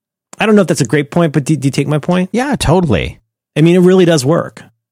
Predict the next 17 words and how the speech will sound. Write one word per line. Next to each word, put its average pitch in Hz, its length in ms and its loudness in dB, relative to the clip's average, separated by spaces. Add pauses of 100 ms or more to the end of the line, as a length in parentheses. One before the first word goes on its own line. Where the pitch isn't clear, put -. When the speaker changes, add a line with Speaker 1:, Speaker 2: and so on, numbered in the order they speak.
Speaker 1:
<laughs> - 100 -6 (1300)
It 170 80 0
works, 180 460 0
it 151 80 0
works 151 380 -2
real, 120 500 0
real 113 340 -2
well. 107 400 -6 (840)
Um, 104 580 -2 (140)
but 180 360 2
it 170 80 2
also 220 260 2
just 240 240 0
shows 294 300 0
how, 156 320 0
you 185 140 -2
know, 160 320 -2